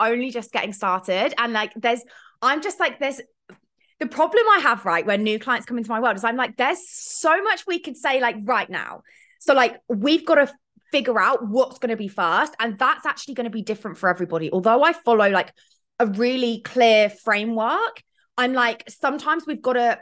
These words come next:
push some of the other stuff aside to kind of focus on the things that just need immediate attention. And anyway,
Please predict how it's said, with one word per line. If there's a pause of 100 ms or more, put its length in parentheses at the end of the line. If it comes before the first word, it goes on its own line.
push
some
of
the
other
stuff
aside
to
kind
of
focus
on
the
things
that
just
need
immediate
attention. (920)
And
anyway,